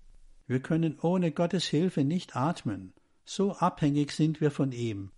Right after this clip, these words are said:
Doch es bricht uns beinahe in zwei Teile, wenn wir für ihn irgendetwas tun sollten, wenn er uns bittet, jemand zu besuchen,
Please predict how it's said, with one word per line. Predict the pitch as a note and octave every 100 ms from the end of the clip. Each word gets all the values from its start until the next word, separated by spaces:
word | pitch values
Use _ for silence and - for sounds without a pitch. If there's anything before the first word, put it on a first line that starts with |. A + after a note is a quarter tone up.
| - - - - -
Doch | - C3
es | C#3+ -
bricht | E3 G3 -
uns | F3 D#3+
beinahe | - C#3 F3+ F3 D#3+
in | D3+
zwei | C#3+ C#3+ D3+ F#3
Teile, | - C#3+ C3+ G2 A#2+ D3 - - -
wenn | D3 F3
wir | E3
für | - C#3
ihn | - G3+ F3 B2
irgendetwas | E3 G3+ G#3 D#3+ E3+ E3+ -
tun | - F3 F#3
sollten, | - B2 G#2+ A2 F#2+ G#2 _ _ _ -
wenn | B2
er | B2+ D3+ G3
uns | G3 G3+ -
bittet, | E3 E3+ F#3+ - -
jemand | C3+ E3 F3+ F3
zu | F3
besuchen, | E3+ - F3 F#3 - G#2+ F#2+